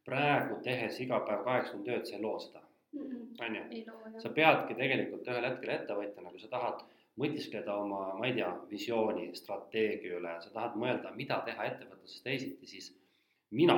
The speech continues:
Speaker 1: usun sellesse. Võib-olla kõigil ei tööta see niimoodi, eh, et seda saad teha siis, kui sa oled nagu mingil hetkel selle, selle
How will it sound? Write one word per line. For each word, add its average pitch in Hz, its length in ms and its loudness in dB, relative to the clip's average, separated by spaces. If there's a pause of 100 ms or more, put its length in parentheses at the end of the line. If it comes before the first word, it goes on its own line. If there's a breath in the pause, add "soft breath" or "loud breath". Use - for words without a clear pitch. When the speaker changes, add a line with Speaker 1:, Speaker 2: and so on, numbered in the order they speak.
Speaker 1:
usun 98 260 2
sellesse. 90 460 -8
Võib-olla 160 260 2
kõigil 151 240 4
ei 113 60 0
tööta 127 260 0
see 110 140 -6
niimoodi, 95 340 -6 (460 loud breath)
eh, 95 560 0 (180)
et - 140 -12 (180)
seda 113 160 -8
saad 147 320 0
teha 143 240 4
siis, 127 220 -2
kui 98 100 -10
sa 107 80 -8
oled 98 240 -6
nagu 92 300 -8 (580)
mingil 120 240 -2
hetkel - 340 -2
selle, 92 360 -6 (340 loud breath)
selle 90 160 -8